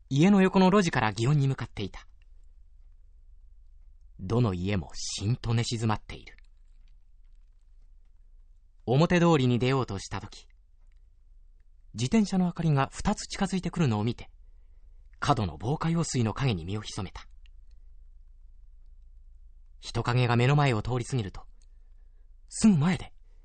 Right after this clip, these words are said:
ブレーキの音がした。医者と和代だった。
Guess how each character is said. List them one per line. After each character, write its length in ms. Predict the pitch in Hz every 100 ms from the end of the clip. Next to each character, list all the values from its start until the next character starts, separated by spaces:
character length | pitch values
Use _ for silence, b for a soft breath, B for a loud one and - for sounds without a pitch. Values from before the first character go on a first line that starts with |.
| -
ブ 140 | 98
レ 120 | 120 147
ー 20 |
キ 100 | 101
の 100 | 87
音 140 | 95
が 100 | 98
し 120 | - -
た。 120 | - - - - - - - - - - - - - - - - - - _ - -
医 140 | 107 110
者 200 | 202 185 -
と 200 | 160 - - -
和 200 | - 110
代 260 | 104 139 120
だ 80 | 98
っ 40 | -
た。 100 | -